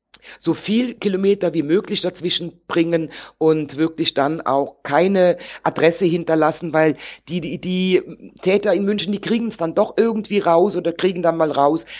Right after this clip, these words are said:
wenn die Frauen ausgezogen sind, wo sie wohnen und wenn die Frauen eine sehr, sehr hohe Bedrohungslage haben,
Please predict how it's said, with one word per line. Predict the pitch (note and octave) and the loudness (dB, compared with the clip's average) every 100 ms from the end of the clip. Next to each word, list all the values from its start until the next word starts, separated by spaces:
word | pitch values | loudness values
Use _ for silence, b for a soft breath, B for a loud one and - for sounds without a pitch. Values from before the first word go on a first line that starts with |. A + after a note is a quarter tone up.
| B | B
wenn | D#3+ E3 | -2 -2
die | F3+ | -2
Frauen | - D#3 D#3 | 0 0 2
ausgezogen | D3 G#3+ - G#3 G3+ G3+ F#3 | 2 2 -2 -4 -2 -4 -2
sind, | F3+ F3+ | -4 -2
wo | D#3+ G#3 | -2 0
sie | F3 F3+ | 0 0
wohnen | F3 F3+ F3+ F3+ B B B | 4 4 4 0 B B B
und | E3+ E3 | -2 2
wenn | E3 D#3+ | 2 0
die | D#3+ | 0
Frauen | - D#3 F3 | 2 2 2
eine | D#3 | -2
sehr, | B2+ G3+ B3 A3+ | 2 4 4 4
sehr | G3+ F3 | 2 0
hohe | F#3 F#3 | -2 -4
Bedrohungslage | F3 - - A3 A3 - E3+ E3 D#3 C#3 | -4 -4 2 2 2 0 0 0 -2 -4
haben, | C#3+ C#3 B2 | -2 -4 -6